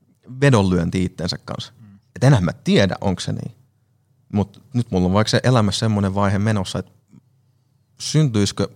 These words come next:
Speaker 1: tai tulisiko mun elämästä parempaa, jos mä seuraan vaikka, että missä mä pääsen flowhun, mikä mua aidosti kiinnostaa,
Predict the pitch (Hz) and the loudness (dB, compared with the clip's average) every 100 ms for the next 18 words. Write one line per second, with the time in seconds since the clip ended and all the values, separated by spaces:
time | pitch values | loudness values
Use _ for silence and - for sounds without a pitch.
0 | _ 113 113 170 147 123 110 123 107 - | _ -4 0 2 2 0 2 2 0 0
1 | - 113 101 92 90 95 95 107 98 95 | 0 2 2 0 0 -2 -2 0 2 0
2 | 92 - 92 - 123 127 104 90 92 - | -2 -6 -10 -8 -4 -2 0 -2 -2 0
3 | 95 87 90 101 113 107 101 104 101 95 | 0 0 0 0 2 2 4 4 2 0
4 | - - - 101 107 - - | -6 -12 -10 -8 -8 -10 -16